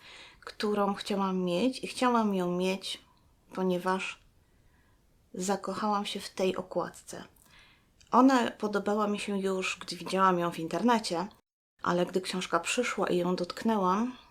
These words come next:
spodobała mi się jeszcze sto razy bardziej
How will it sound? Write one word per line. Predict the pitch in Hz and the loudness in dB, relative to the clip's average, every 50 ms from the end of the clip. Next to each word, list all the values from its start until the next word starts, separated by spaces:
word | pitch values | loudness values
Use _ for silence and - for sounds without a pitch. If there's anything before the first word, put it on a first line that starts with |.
| - - - 202 185 | -20 -18 -16 -12 -12
spodobała | - - - 185 180 185 175 180 180 190 185 185 180 | -12 -10 -6 -4 0 0 0 2 2 2 2 2 2
mi | 175 170 170 | 0 -2 -4
się | 175 - 202 180 | -6 -4 -2 -2
jeszcze | 180 185 185 - - 180 | -2 -2 -2 -4 -6 -6
sto | - - - 202 | -4 0 2 2
razy | 202 196 190 180 185 180 | 4 4 2 2 0 0
bardziej | 180 180 165 160 - - - 180 | 0 0 -2 -2 -6 -6 -8 -8